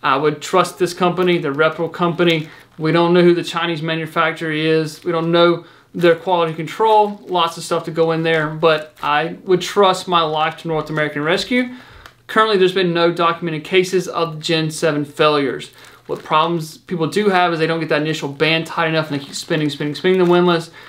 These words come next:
But if you get that initial band tight pull, then no problems there.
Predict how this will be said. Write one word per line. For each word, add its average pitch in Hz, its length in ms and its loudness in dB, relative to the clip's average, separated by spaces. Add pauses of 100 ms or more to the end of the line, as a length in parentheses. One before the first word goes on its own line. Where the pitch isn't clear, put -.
(160)
But 147 120 -4
if 143 120 -8
you 175 80 0
get 196 180 4
that 180 180 0
initial 170 300 -4
band 156 420 -2
tight - 400 -2
pull, 208 520 2 (440)
then 165 500 2
no 170 300 2
problems 147 500 -8
there. 143 340 -2